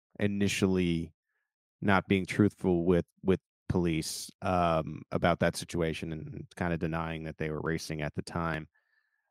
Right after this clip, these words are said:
And I think that that matters to teams, right? Uh, in covering K-, Kansas City, which is my frame of reference, that's why I bring him up so much, but in covering Kansas City, I, I know, and I've heard this from multiple people, and I,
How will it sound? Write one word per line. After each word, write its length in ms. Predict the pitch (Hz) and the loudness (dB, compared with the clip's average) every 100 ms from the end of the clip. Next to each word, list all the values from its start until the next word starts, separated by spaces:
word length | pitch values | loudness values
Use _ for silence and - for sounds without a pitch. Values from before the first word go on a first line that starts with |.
| _ | _
And 180 | 117 110 | 2 6
I 120 | 123 | 6
think 260 | 139 - 165 | 6 4 4
that 280 | 90 78 - _ _ _ | 6 8 6 _ _ _
that 240 | 113 120 - | 4 4 4
matters 680 | 98 101 110 117 110 101 - | 2 6 8 10 8 4 -2
to 120 | 107 | -4
teams, 520 | 82 95 80 65 - | -2 -4 -4 -8 -10
right? 260 | - 90 92 - | -2 0 0 -2
Uh, 100 | 92 90 | -2 -2
in 140 | 98 | -4
covering 540 | 95 131 127 123 95 85 | 2 6 8 8 4 -2
K-, 80 | - _ | -10 _
Kansas 300 | - 87 85 | -4 -2 -2
City, 220 | - 80 | -4 -2
which 160 | 82 85 | -2 -4
is 140 | 82 | -4
my 120 | 85 85 | 0 0
frame 200 | 90 82 | 0 -2
of 80 | |
reference, 340 | 78 76 85 80 | 0 0 -2 -8
that's 100 | - | -2
why 120 | 80 | -2
I 20 | |
bring 160 | 73 76 | -2 -4
him 60 | |
up 120 | 76 - | -6 -8
so 100 | 78 | -12
much, 180 | 73 - | -14 -14
but 120 | 78 - _ _ _ | -16 -16 _ _ _
in 80 | 104 | -2
covering 260 | 139 135 107 | 4 4 4
Kansas 260 | 95 87 | 0 -2
City, 180 | 87 82 | -2 0
I, 220 | 92 107 - | 0 -2 -4
I 100 | 107 | -2
know, 520 | 107 107 113 120 120 107 | 2 4 6 6 6 2
and 100 | 98 | 0
I've 140 | 98 | 0
heard 180 | 101 110 | 4 4
this 140 | 104 95 | 4 2
from 140 | 92 | 0
multiple 320 | 90 101 101 | 0 -2 -4
people, 560 | 98 95 - 90 87 78 _ | -4 -4 -2 -2 -2 -6 _
and 100 | |
I, 60 | 90 | -10